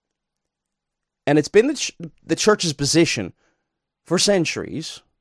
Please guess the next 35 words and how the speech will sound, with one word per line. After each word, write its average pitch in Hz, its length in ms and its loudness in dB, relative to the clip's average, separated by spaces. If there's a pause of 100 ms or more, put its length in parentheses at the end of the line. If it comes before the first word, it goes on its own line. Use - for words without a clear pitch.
(1120)
that, 131 540 -2 (1200)
okay, - 160 -20
I 104 120 -6
know 113 80 -2
what 107 100 -2
people 131 160 -6
are 139 40 -4
gonna 135 60 -4
say, 90 200 -4
that - 180 -16
doesn't 101 240 -6
mean 107 80 -4
she, - 160 -14 (340)
they're 131 160 -4
right 98 360 -4
and 104 100 -10
all 104 140 -6
this 104 100 -10
kind 90 160 -14
of 90 80 -14
stuff, - 320 -16 (480)
but - 80 -8
it's 123 140 -4
been 139 180 2
the 180 80 0
church's 147 380 -2
position 117 480 -4
for 127 100 -8
centuries, 110 400 -6
confessional 120 560 -4
and 110 100 -8
otherwise, 71 540 -14 (540)
that 120 460 -2 (680)
the 127 220 -2
office 143 680 -2